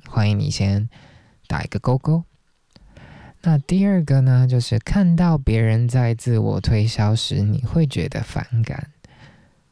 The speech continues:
或许这种事情其实也很常发生，就是你总觉得那种明明就没有什么了不起的人，他总是声音特别大，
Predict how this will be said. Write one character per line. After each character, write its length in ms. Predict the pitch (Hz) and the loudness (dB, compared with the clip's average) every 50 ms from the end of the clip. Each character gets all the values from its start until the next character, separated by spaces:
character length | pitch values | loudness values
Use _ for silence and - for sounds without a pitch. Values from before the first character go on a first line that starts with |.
| _ _ - - | _ _ -12 -6
或 140 | - 233 214 | -2 0 2
许 160 | 165 127 110 | 2 2 2
这 80 | 113 135 | 2 2
种 400 | 139 127 110 107 110 120 120 123 | 2 2 0 0 -2 -4 -4 -6
事 180 | - - 143 | -4 -2 -2
情 220 | 127 120 113 101 104 | -2 0 0 -2 -4
其 160 | 104 - 107 | -4 -4 -4
实 420 | 104 104 101 101 107 110 107 113 131 131 - _ | -2 0 0 0 0 0 -2 -2 -4 -6 -8 _
也 120 | - 120 110 | -2 0 0
很 140 | 107 113 101 | 0 0 0
常 240 | - - 98 98 | -2 -4 -4 -4
发 220 | 104 - 101 101 107 | -4 -4 -2 -2 -2
生， 180 | - - 107 | -4 -4 -4
就 100 | 104 110 | -4 -2
是 80 | 117 123 | -2 0
你 160 | 123 117 107 | 0 -2 -2
总 200 | 104 110 107 107 | -2 -4 -4 -4
觉 120 | - - - | -4 -4 -4
得 120 | - 107 | -4 -2
那 120 | 107 110 | -2 -2
种 220 | 110 110 107 107 107 - - - - - - - - - | -2 -2 -2 -4 -6 -8 -14 -20 -20 -20 -20 -20 -16 -6
明 140 | - 113 113 | -2 -2 0
明 120 | 117 117 117 | 0 0 0
就 120 | 135 139 | 0 0
没 180 | 135 127 117 113 | 0 2 0 0
有 140 | 123 139 | 0 0
什 160 | 139 - - 104 | -2 -2 -4 -4
么 260 | 98 98 90 90 - | -2 -2 -2 -4 -4
了 180 | - 95 85 | -4 -4 -6
不 140 | - - 120 | -4 -4 -4
起 300 | 123 - - - - - | -4 -4 -6 -8 -8 -8
的 100 | - - | -8 -6
人， 160 | 101 107 107 | -6 -4 -4
他 160 | 107 110 107 101 | -2 -2 -2 -4
总 260 | - - 87 82 98 | -4 -4 -6 -6 -6
是 520 | - - - 107 101 101 98 - 110 120 - - | -4 -4 -2 -2 0 0 0 0 -2 -4 -4 -6
声 260 | - - - - 113 | -8 -6 -4 -2 -2
音 200 | 110 110 110 110 | -2 0 0 0
特 120 | 117 127 113 | 0 0 0
别 220 | 92 64 65 - - | -2 -4 -6 -8 -6
大， 280 | - - - - - - | -4 -4 -4 -4 -8 -12